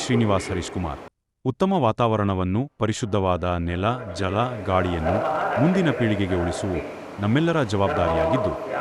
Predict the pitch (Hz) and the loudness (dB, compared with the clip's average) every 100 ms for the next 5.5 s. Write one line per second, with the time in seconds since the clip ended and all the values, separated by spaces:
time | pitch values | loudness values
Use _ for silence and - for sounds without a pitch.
0 | - - - - 202 165 107 123 113 101 | 0 2 0 0 2 2 2 2 4 4
1 | 98 104 - 107 117 107 107 95 85 82 | 4 2 2 2 2 0 -2 -2 -2 -2
2 | 92 98 - 92 - - - 139 170 170 | 0 -2 0 -4 -4 -14 -2 0 2 0
3 | 127 - 110 135 - 107 98 98 131 127 | -2 0 -2 -2 0 0 2 4 4 2
4 | 92 80 - 87 85 78 73 - - 160 | 2 -2 -4 -2 -2 -4 -8 -8 -4 -2
5 | - - 147 - | 0 2 2 4